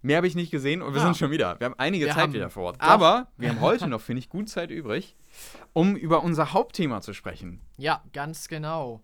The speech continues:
Speaker 2: Und zwar sind das die Nischenkinos und Nischenfilme. Also Kleinkinos und, ja, äh, Avantgarde-Filme, Filme, die nicht bei einem riesengroßen Publikum vielleicht landen können, ankommen,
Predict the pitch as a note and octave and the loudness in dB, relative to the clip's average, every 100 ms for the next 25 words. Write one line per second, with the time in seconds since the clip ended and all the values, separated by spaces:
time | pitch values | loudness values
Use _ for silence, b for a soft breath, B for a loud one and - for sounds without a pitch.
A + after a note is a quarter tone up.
0 | _ - C3+ C3+ - C#3+ D3+ E3+ D#3+ D3 | _ -16 -14 -12 -12 0 2 2 0 -4
1 | D3 D3+ D#3 - - E3 D#3+ D#3 E3+ G#3+ | -2 0 0 -2 -8 -6 -4 -2 -2 -4
2 | - - G3 - - F#3 F#3+ G3+ G3+ - | -6 -6 -6 -6 -6 -4 -4 -4 -8 -6
3 | E3 F#3+ F#3 E3 F3 F#3+ - F#3+ F#3 - | -4 -4 -4 -4 -2 -4 -6 -4 -4 -4
4 | G#3 F#3 G2+ F2+ b b - B2 A2+ B2 | -6 -6 -8 -14 b b -12 -10 -10 -10
5 | - D3+ E3+ F#3+ - F3+ F3+ F#3 F3+ - | -6 -2 -2 -4 -6 -6 -4 -4 -6 -8
6 | - D3+ D#3 D3+ b b b b D3+ D#3 | -6 -4 -2 -4 b b b b -4 -2
7 | B2 B2 B2 B2 A#2+ A#2+ A#2+ C3+ C3 D3+ | -2 -6 -6 -6 -6 -6 -4 -4 -4 -2
8 | D#3 E3+ - - D#3 D#3 D#3 D3+ D3 - | 0 -2 -4 -8 -4 -4 -4 -4 -6 -6
9 | - D#3+ E3 D3+ C#3+ D3+ D3+ D3+ C#3+ C#3 | -4 -2 -2 -4 -4 -6 -8 -8 -8 -6
10 | C3+ b b b - F3 F3 E3+ D3 D#3+ | -8 b b b -4 -2 0 -2 -2 -4
11 | E3 E3 E3+ E3 E3+ D3+ D#3 D3 C3 B2+ | -4 -6 -6 -6 -6 -6 -6 -8 -8 -4
12 | B2+ F3 E3+ E3 - D#3+ D#3 C#3 D#3+ E3+ | -4 -4 -6 -10 -8 -8 -6 -4 -4 -4
13 | - D#3+ E3 | -6 -6 -6